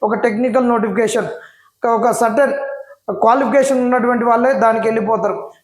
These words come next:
కామన్గా ఒక ఇంటర్మీడియట్ డిగ్రీ ఉన్నటువంటి వాళ్ళు ఎవరైనా,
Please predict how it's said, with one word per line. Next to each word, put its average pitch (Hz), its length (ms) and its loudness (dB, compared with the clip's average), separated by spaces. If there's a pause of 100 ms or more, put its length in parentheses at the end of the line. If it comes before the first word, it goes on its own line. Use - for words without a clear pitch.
కామన్గా 277 720 2 (380)
ఒక 208 120 0
ఇంటర్మీడియట్ 247 840 2
డిగ్రీ 233 260 -2
ఉన్నటువంటి 240 560 0
వాళ్ళు 226 460 0 (220)
ఎవరైనా, 233 720 0